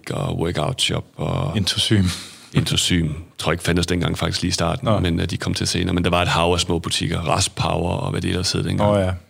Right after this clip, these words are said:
Speaker 2: ja.
Speaker 1: Øh, Sublim Sport selvfølgelig, som også var en af de store.
Speaker 2: Nå ja, Sublim Sport, det er
Speaker 1: Men,
Speaker 2: rigtigt.
Speaker 1: men de havde en lidt anden vinkel på det end os. Så jeg synes ligesom, det der koncept, vi havde, med den der lidt mere mainstream tilgang til det, og ikke alle de her muskelmænd, og,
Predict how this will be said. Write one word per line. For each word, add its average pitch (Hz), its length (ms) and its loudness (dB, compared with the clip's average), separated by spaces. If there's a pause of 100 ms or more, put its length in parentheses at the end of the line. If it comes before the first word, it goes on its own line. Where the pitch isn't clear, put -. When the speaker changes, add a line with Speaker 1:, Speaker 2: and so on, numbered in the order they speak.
Speaker 2:
ja. 104 60 -4 (340)
Speaker 1:
Øh, 90 400 -4 (680)
Sublim 104 400 2
Sport 92 280 0
selvfølgelig, 92 280 0
som 90 100 0
også 87 140 0
var 87 60 2
en 92 60 2
af 95 40 0
de 92 60 0
store. 95 420 0
Speaker 2:
Nå 95 140 0
ja, 90 140 0
Sublim - 420 -6
Sport, - 300 -14
det 101 60 0
er 98 40 4
Speaker 1:
Men, 98 100 6
Speaker 2:
rigtigt. 98 200 4
Speaker 1:
men 92 120 4
de 95 120 2
havde 95 120 4
en 104 60 6
lidt 101 120 4
anden 101 220 4
vinkel 120 260 4
på - 160 2
det 92 80 4
end 90 100 2
os. - 440 -2 (120)
Så - 160 -2
jeg 85 80 0
synes 104 200 2
ligesom, 98 200 0
det 104 120 4
der 101 60 2
koncept, 104 440 0
vi 143 60 6
havde, 82 360 2 (680)
med 87 180 0
den 92 120 2
der 90 80 4
lidt 87 200 0
mere 90 100 2
mainstream 87 600 2
tilgang 90 420 0
til 87 200 0
det, 92 140 0
og 85 300 -2
ikke 87 140 0
alle 87 120 0
de 90 80 -2
her 85 80 2
muskelmænd, 87 640 2
og, 82 380 -2